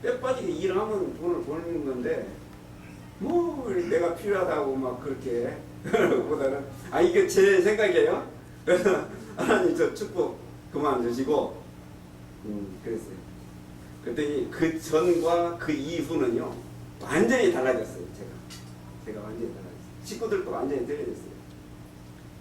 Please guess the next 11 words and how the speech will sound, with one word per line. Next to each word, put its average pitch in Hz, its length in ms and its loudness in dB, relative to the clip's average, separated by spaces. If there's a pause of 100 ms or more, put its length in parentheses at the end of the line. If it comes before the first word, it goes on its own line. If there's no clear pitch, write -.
(540)
제가 131 300 0
아이가 143 280 2
셋이 175 300 0
있는데 123 420 0
전부 143 320 -2
다 120 480 0 (880)
이 117 220 -2
가게방에 156 800 4
아시-, 120 260 -2
아시죠? 131 520 -2 (480)
가게방. 127 540 -2